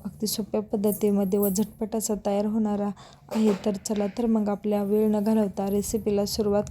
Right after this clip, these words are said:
करूया. तुम्ही अगदी घरच्या घरी पटकन असा बनवू शकता व खाऊ शकता. विकतच्यापेक्षा आपण घरी बनवलेला हा साबु-, नायनॉलचा साबुदाणा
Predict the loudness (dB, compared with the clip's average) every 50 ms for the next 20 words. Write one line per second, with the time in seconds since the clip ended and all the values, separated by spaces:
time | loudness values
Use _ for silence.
0 | -4 -4 -2 0 0 0 0 0 -2 -4 -6 -10 -16 -20 -20 -20 -10 -4 0 2
1 | 2 2 2 2 0 0 2 2 2 2 2 2 0 0 0 -2 -2 0 0 2
2 | 2 2 0 0 -2 -6 -12 -18 -20 -20 -20 -6 -2 -2 -2 -2 -2 -2 -2 0
3 | 2 0 0 0 0 0 0 2 0 0 0 0 -2 -4 -6 -6 -4 -2 -2 0
4 | 0 -2 -2 0 0 0 0 0 -2 -4 -6 -6 -6 -4 -4 -2 0 0 0 0
5 | 2 2 0 0 0 -4 -8 -6 -6 -4 -2 -2 -2 -2 -2 0 0 0 0 0
6 | 0 0 2 4 4 4 4 4 2 2 2 2 0 0 0 0 0 0 -2 -2
7 | -2 -2 -4 -2 -2 -4 -4 -4 -6 -4 -2 -2 0 0 -2 -2 -4 -4 -4 -2
8 | -2 -2 -2 0 0 0 0 0 0 -2